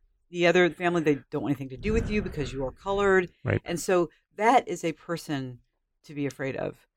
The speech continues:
Speaker 1: 'cause that is a person <laughs> who is going to get hers and is gonna know the world at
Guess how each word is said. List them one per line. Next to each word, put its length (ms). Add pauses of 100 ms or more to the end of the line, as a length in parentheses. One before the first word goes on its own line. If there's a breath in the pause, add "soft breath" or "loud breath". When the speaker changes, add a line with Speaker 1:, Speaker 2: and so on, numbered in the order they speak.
(180)
Speaker 1:
'cause 120
that 180
is 100
a 60
person 600 (200 soft breath)
<laughs> 200
who 380
is 140
going 160
to 60
get 300
hers 760 (280)
and 120
is 60
gonna 140
know 260
the 100
world 640 (540)
at 180